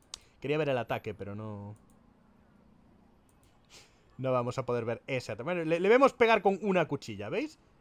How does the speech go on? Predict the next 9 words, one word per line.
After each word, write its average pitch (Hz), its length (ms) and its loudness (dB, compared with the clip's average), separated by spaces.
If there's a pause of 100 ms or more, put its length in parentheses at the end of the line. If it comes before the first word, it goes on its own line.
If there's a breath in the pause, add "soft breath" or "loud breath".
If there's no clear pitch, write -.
(100)
¡Chasca! 214 460 6
Y 135 60 -2
te 139 120 -8
corta. 127 380 0 (720)
Eso 170 140 -10
es - 80 -8
algo. 113 320 -4 (1400)
Algo 120 300 -6
es. 110 200 -16